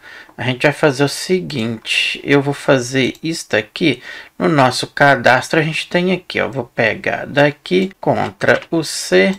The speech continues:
Vou aqui, deixa eu fechar isto aqui. Contra o V. Ok. Então,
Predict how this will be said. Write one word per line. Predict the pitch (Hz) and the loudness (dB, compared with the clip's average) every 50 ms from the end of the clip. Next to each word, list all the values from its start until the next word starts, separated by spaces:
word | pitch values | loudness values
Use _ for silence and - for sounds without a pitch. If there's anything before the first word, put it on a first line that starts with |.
| _ - | _ -10
Vou | 165 147 143 135 131 120 113 117 | -10 -6 0 2 2 4 4 2
aqui, | 120 - - - 160 | 0 0 -2 -2 -2
deixa | 143 127 - 147 | -2 -2 -6 -6
eu | 143 | -6
fechar | - - - 113 110 - - - - | -2 0 2 2 2 0 -2 -2 -2
isto | 107 - - - - 151 | -2 -2 -4 -2 -2 -2
aqui. | 143 - - - 190 196 202 190 196 - _ _ | -2 -2 -6 -4 -2 -2 -2 -2 -6 -12 _ _
Contra | - - 110 107 104 - - - 160 160 - - _ - | -6 -6 -4 -4 -6 -4 0 2 2 2 2 0 _ -4
o | 196 202 175 | -2 -2 -2
V. | 131 110 - - 92 87 - - - - _ _ - | -4 -6 -6 -6 -6 -6 -6 -8 -14 -18 _ _ 0
Ok. | 214 208 196 202 - - 120 101 98 - _ - - - - - - - | 2 2 2 0 0 0 0 0 -2 -8 _ -20 -18 -18 -18 -18 -10 -4
Então, | - 139 135 - - 233 254 277 226 143 110 | -4 -2 -2 2 4 4 6 6 4 4 0